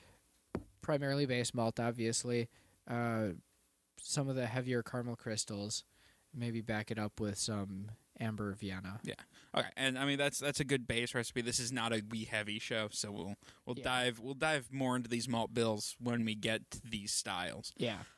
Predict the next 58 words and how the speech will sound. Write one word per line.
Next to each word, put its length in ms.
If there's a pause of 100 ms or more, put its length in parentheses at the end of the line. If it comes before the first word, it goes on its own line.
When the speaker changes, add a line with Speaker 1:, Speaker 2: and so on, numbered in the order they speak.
Speaker 2:
Um, 280
all 80
right. 160
So 440 (360)
with 180
that, 340
I'm, 260 (460)
you 100
know, 240 (300)
a 40
lot 200
of 60
malty 340
characters, 580
a 40
lot 120
of, 300
like, 180 (100)
ca-, 260 (160)
caramel 640
sweetness, 720
Speaker 1:
The 60
Speaker 2:
a 20
little 300
bit 120
of, 60
Speaker 1:
roasty. 180
Speaker 2:
yeah. 360 (320)
Speaker 1:
Yeah. 240
Speaker 2:
So 260
what 240
spices 440
do 60
you 60
think 280
would 200
complement 560
that? 200 (580)
Speaker 1:
Well, 360 (180)
uh, 120
with, 400
with 200
that 200
particular 420
base 240
style 260
in 120
mind, 360
you're 120
g-, 180
you're 160
gonna 180
be 140
getting 260
a 60
lot 180
of 120
caramely, 540